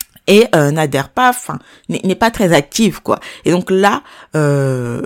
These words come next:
la, pour la conversion en tant que vente, c'est pas l'idéal. Donc vraiment, fais attention à ces petits détails assez subtils et ça va t'aider à mieux choisir tes influenceurs. Et sinon, il existe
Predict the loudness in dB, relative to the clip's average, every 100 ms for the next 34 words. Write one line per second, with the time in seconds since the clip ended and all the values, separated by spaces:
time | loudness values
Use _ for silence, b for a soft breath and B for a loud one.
0 | -2 -2 -2 -2 -2 -2 -4 -4 -4 -6
1 | -6 -6 -6 -6 -4 -4 -4 -10 -16 -8
2 | -8 -6 -2 -2 -4 _ _ -4 -2 2
3 | 2 2 B B -4 0 2 0 -2 -10
4 | -12 -6 -2 -2 -2 -6 -4 -4 -2 -6
5 | -6 -8 -6 -2 -2 -4 -6 -6 -8 -8
6 | -10 -4 -2 -2 -4 B B B 0 2
7 | 0 -2 -4 -6 -4 -4 -4 -4 -6 -6
8 | -8 -8 -10 -8 -8 -8 -10 -6 -6 -6
9 | -4 -6 -6 -4 -4 -6 -8 -8 -10